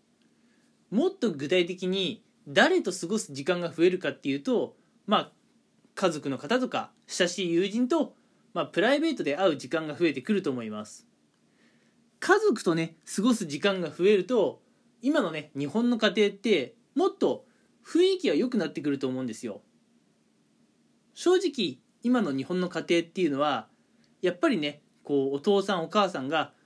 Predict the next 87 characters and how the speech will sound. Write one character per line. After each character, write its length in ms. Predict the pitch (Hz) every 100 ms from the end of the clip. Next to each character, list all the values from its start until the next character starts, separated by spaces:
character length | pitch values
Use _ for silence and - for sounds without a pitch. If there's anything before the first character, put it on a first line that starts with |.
| _
お 100 | -
仕 160 | 147 247
事 220 | 220 170
を 40 | 135
す 140 | 147
る 100 | 156
時 140 | 151
間 160 | 147 196
が 80 | 151
長 180 | 127 160
す 140 | 185
ぎ 140 | 175
て、 220 | 135 107 - _ _ _ _ _ _ _ _ _
も 100 | 294
し 100 | 330 -
お 80 | 170
子 120 | 208
さ 120 | 208
ん 80 | 202
が 80 | 190
い 80 |
る 80 | 180
家 160 | 185 180
庭 140 | 202
で 60 | 190
あ 20 |
れ 100 | 196
ば、 220 | 185 247 - _ _ _ _ _
お 140 | 202
子 180 | 214 349
さ 120 | 339
ん 80 | 339
と 120 | 320
関 280 | 269 277 294
わ 60 | 294
る 80 | 214
時 160 | 151
間 140 | 165 170
っ 40 |
て 120 | 170
い 20 |
う 40 | 139
の 40 |
は 80 | 127
か 240 | - 359
な 80 | 453
り 140 | 294 160
短 400 | 151 196 294 415
い 80 |
気 100 | 247
が 80 | 151
す 100 | 147
る 80 | 135
ん 60 | 127
で 100 | 107
す。 280 | - - _ _ _ _ _ _ _ _ _ _ -
で、 180 | 277 -
お 120 | 202 220
子 180 | 339
さ 160 | 370 392
ん 80 | 370
が 60 |
ね、 200 | 370 381 - _ -
幼 340 | 208 311 330
い 80 | 302
時 220 | 214 185
に、 360 | 185 202 139 - _ _
ま 140 | 156
あ、 60 | 143
あ 60 |
の、 160 | 135 131
ご 200 | 131 151
両 160 | 190 262
親 200 | 240 151
と 100 | 127
関 140 | 135 151
わ 100 | 190
っ 60 |
て 100 | -
い 40 | 139
る 60 |
時 100 | 131
間 180 | 139 160
が 60 | 135
短 360 | 151 202 226
い 120 | 262
と、 400 | - 330 226 123